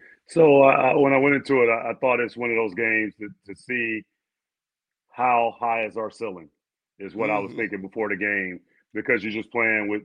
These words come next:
Speaker 1: of course, better athletes, uh, than a program like Ut-, uconn you should be if you're one of
Speaker 2: Right.
Speaker 1: the S E C, uh, top echelon teams, which I feel like we are. And when I came out of it, I thought we saw our offense play and be as dangerous as our offense can be.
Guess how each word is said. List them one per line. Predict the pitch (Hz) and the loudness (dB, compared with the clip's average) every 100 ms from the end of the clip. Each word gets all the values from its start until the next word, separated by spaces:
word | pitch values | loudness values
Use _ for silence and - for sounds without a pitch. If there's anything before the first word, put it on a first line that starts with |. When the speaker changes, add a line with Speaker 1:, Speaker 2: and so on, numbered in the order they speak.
| - | -10
Speaker 1:
of | 101 | -8
course, | 120 113 | -4 -4
better | 101 107 101 | -2 -4 -2
athletes, | 101 101 110 98 98 - _ _ _ _ | -2 -4 -8 -8 -10 -18 _ _ _ _
uh, | 104 98 | -8 -6
than | 101 | -6
a | 98 | -2
program | 107 107 104 98 | 0 0 -2 -2
like | 101 95 | -4 -4
Ut-, | 113 107 113 - | -6 -8 -12 -10
uconn | 113 110 92 90 | -6 -4 -4 -4
you | 95 | -6
should | 98 123 92 | -4 -4 -4
be | 90 85 76 _ _ - | -8 -8 -14 _ _ -8
if | 95 | -4
you're | 104 98 | -2 -2
one | 95 | -2
of | 95 | 0
Speaker 2:
Right. | 95 98 | 0 -2
Speaker 1:
the | 104 | -4
S | 98 | -6
E | |
C, | 110 101 95 95 | -2 0 0 -2
uh, | 90 90 90 - - | -4 -4 -4 -8 -4
top | 113 101 | -2 -2
echelon | 95 110 98 90 82 | -6 -8 -8 -8 -8
teams, | 101 92 87 92 _ _ _ | -8 -6 -8 -14 _ _ _
which | 95 98 | -6 -4
I | |
feel | 107 110 | 0 2
like | 95 92 | 2 2
we | 90 | 2
are. | 95 92 85 _ _ _ _ | 4 2 0 _ _ _ _
And | - 101 | -2 0
when | 104 | 2
I | 98 | 2
came | 117 120 110 | 6 6 6
out | 117 | 4
of | 98 | 2
it, | 95 | -2
I | 92 | -4
thought | 92 113 107 98 - _ _ _ | -2 0 2 0 -4 _ _ _
we | 110 110 | -8 -8
saw | - | -2
our | 113 101 104 | -2 0 -2
offense | 101 107 95 | -4 -6 -10
play | 110 101 98 95 - _ _ _ _ _ _ _ _ _ _ _ _ | -4 -2 -2 -4 -8 _ _ _ _ _ _ _ _ _ _ _ _
and | 113 107 101 | -10 -8 -4
be | 117 | -4
as | 104 | -4
dangerous | 82 113 110 95 101 | -2 -2 -2 -4 -6
as | 101 92 | -8 -6
our | 98 95 | -2 -2
offense | 92 95 78 | -4 -10 -10
can | 95 | -10
be. | 82 87 | -6 -8